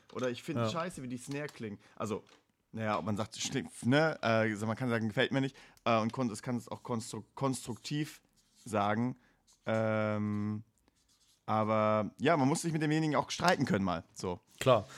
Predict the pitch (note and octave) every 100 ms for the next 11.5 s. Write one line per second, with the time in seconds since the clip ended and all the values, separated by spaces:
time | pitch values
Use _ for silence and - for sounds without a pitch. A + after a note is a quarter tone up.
0 | - - D3 E3+ E3+ D#3+ D3 D3+ D3 C3+
1 | C3+ C3 G#2 G#2 G2 G2 - G2+ F#2+ -
2 | F#2+ F#2+ - _ _ - F#2+ F#2+ F#2 -
3 | _ E3 _ _ _ - G2+ F#2 - -
4 | - - G2+ G2 F#2+ F#2+ - F#2+ F#2 -
5 | - _ _ _ _ - - - - -
6 | A#2+ - _ _ _ - - A2+ A#2+ B2+
7 | - A#2+ A2+ A#2 C3+ B2 B2 B2+ A#2+ A#2+
8 | A#2+ - A#2+ C3 - C#3 D3+ - B2+ C3+
9 | C3+ - B2 C#3 C3 A2 G#2+ G#2+ - G#2+
10 | G#2+ G#2 - F#2+ F#2 - F#2+ F#2+ - F#2
11 | F2 F2+ F2 F#2 F2+